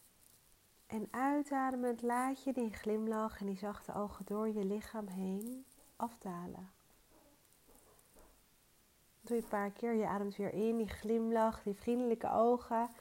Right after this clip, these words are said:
En uitademend raakt het eigenlijk alle cellen, alles in jouw lichaam even aan. En het is alsof alles mee gaat glimlachen als het er langskomt.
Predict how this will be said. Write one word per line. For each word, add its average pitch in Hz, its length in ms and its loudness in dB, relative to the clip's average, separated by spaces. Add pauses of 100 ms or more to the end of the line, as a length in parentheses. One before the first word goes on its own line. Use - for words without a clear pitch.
(340)
En 190 260 -4
uitademend 262 800 2
raakt 247 340 -4
het 247 100 -2
eigenlijk 277 420 -6
alle 311 280 4
cellen, 277 540 4 (260)
alles 311 460 6
in 269 80 2
jouw 233 120 4
lichaam 233 340 2
even 220 280 -2
aan. 240 200 2
En 220 160 2
het 233 120 0
is 262 140 0
alsof 247 260 0
alles 277 320 4
mee 247 280 8
gaat 190 200 -2
glimlachen 220 600 4
als 185 120 0
het 190 120 -6
er 185 100 2
langskomt. 170 760 -4